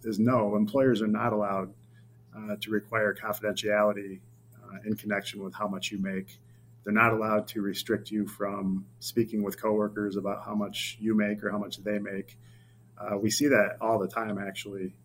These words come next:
um, in the workplace. Uh, employers will give somebody a raise and say, "Hey, don't tell anybody," or, "This is confidential." Um, you know, and under the National Labor Relations Act, you know, that's actually a violation, uh,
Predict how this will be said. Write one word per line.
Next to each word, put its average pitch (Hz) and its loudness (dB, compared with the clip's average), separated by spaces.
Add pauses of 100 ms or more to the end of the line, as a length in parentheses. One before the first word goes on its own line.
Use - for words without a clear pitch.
(100)
um, 101 -8
in 104 -4
the 101 -6
workplace. 98 -4 (120)
Uh, 101 -12
employers 104 0
will 98 -6
give 104 0
somebody 104 -2
a 98 -4
raise 101 -2
and 95 -4
say, 104 0
"Hey, 104 0
don't 98 -8
tell 107 -4
anybody," 104 -4 (480)
or, 95 -6
"This 95 -4
is - -12
confidential." 101 -2 (440)
Um, 98 -6 (1040)
you 104 -6
know, 104 -4
and 101 -6
under 107 0
the 101 -4
National 107 0
Labor 104 0
Relations 104 0
Act, 95 -2 (380)
you - -10
know, 98 -10
that's 104 0
actually 101 -2
a 92 -6
violation, 98 -2 (520)
uh, 98 -16